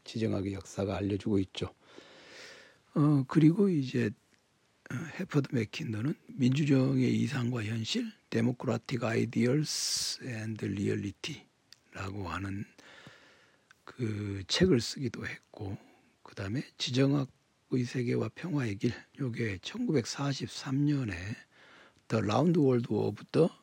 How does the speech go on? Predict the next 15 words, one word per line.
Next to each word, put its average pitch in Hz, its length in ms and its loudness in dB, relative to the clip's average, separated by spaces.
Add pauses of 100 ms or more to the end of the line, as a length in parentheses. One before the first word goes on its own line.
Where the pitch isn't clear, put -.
어, 104 400 -6
Winning 107 400 6 (1400)
and 117 380 4
the 156 160 8
Winning 120 480 4
of 107 160 -6
the 101 160 -4
Peace라고 - 680 -6
하는 92 260 -6 (180)
포린 135 260 4
어피어스 107 440 -4
기고문을 113 840 2
쓰기도 107 420 -4
한 123 220 -4
사람입니다. - 600 -8